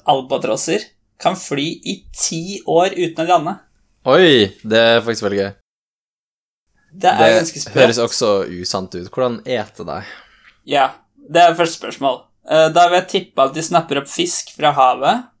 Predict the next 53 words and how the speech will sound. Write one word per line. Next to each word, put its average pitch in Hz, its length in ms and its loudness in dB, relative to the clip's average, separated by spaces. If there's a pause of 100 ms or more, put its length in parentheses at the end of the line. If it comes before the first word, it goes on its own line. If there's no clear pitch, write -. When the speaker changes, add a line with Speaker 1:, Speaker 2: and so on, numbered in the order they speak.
(240)
Speaker 1:
ehm, 147 640 -4 (480)
uten 151 160 -2
Speaker 2:
Ja, 110 560 2
Speaker 1:
å - 80 -8
lande. 135 400 0
Speaker 2:
uten 135 160 -4
å 131 80 2
lande 104 380 0
på 113 160 -2 (400)
havet 92 340 -6
også. 104 340 -10
De 113 100 -6
tar 104 200 -4
det 90 240 -6
i 90 80 -16
lufta. - 460 -12
Hvordan 95 420 -8
funker 95 240 -10
det? 107 140 -8 (1600)
Speaker 1:
Men 143 120 -4
det 190 160 4 (140)
gjør 143 180 2
vel 143 80 -6
en 139 100 -4
del 135 220 -4
fugler 135 320 -10
for 139 120 -12
så 131 120 -4
vidt. 139 300 -8 (280)
Tar 143 180 2
Speaker 2:
Ja, 135 80 -6
Speaker 1:
de 143 60 4
med 139 120 -4
klørne. 135 340 -4
Speaker 2:
hopper, 120 640 4
ja, 117 180 2 (200)
ok, 131 140 -2 (140)
for 107 60 -12
de 107 80 -2
er 104 200 0
så 117 180 -6
Speaker 1:
Men 151 240 -6 (160)
Speaker 2:
langt 107 240 -4
oppe 107 220 -4
i - 20 -2
Speaker 1:
sk-, 101 40 -6
Speaker 2:
vannet 95 200 -6
Speaker 1:
skli-, 175 280 0
Speaker 2:
overflaten. 170 220 -6
Speaker 1:
skli 175 380 -2
bort 139 180 -4
over 151 120 -4
vannet. 139 400 -6